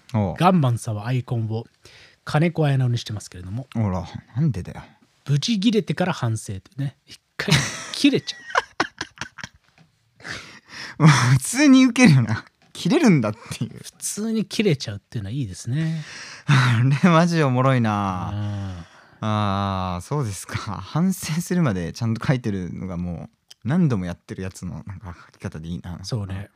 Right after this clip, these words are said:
Speaker 2: もうどうせ反省することを分かった上でブチ切れてる
Speaker 1: <laughs>
Speaker 2: ガンマンを見るといいね。
Speaker 1: いいね。
Speaker 2: いいよ。
Speaker 1: 最高だよ。うわ、もうチャンピオンじゃん。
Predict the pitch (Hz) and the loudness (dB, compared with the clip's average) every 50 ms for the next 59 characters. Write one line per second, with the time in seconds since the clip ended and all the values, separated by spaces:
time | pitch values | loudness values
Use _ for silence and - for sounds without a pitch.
0 | _ _ 131 120 123 156 170 160 180 156 - 180 185 185 - - 180 175 - - | _ _ -4 0 0 0 0 2 0 0 2 2 0 2 2 0 0 0 0 0
1 | 190 185 175 - 180 - 196 190 180 151 127 131 131 - 185 185 - _ _ - | 0 0 0 -2 -2 2 2 4 4 4 4 2 2 2 0 0 0 _ _ 0
2 | 143 139 139 151 151 135 123 117 110 104 - _ - 151 131 - 170 160 156 139 | 0 2 4 2 2 2 2 0 -2 -6 -10 _ -2 0 0 2 2 4 6 6
3 | 151 135 - 123 113 110 127 - 208 - - - 110 120 120 120 - - 160 160 | 4 4 2 0 0 0 2 2 2 0 0 -4 -4 -6 -6 0 2 4 6 6
4 | 147 127 117 117 113 110 117 120 113 117 - - 107 120 131 117 123 143 147 123 | 6 6 4 2 2 0 0 -2 -2 -4 -8 -6 -4 -2 0 0 2 2 2 0
5 | 110 113 120 120 117 113 117 120 117 110 - _ _ _ _ _ _ 98 95 101 | 0 -2 -4 -2 -2 -2 0 0 -2 -2 -6 _ _ _ _ _ _ -12 -10 -8
6 | 107 104 101 98 127 139 131 - - - 147 147 143 151 135 107 90 78 78 - | -8 -6 -6 -4 -4 -6 -8 -8 -4 -2 0 2 2 2 2 2 0 -4 -8 -12
7 | _ _ _ _ _ _ _ _ _ _ _ _ _ _ _ _ - 92 90 90 | _ _ _ _ _ _ _ _ _ _ _ _ _ _ _ _ -10 -10 -8 -8
8 | 87 85 87 87 87 87 - - _ _ _ _ _ _ _ _ _ _ _ _ | -8 -8 -8 -10 -10 -10 -12 -16 _ _ _ _ _ _ _ _ _ _ _ _
9 | - - 180 262 - - 247 135 113 92 87 80 82 | -6 -2 -2 -2 0 0 0 2 0 0 -4 -8 -10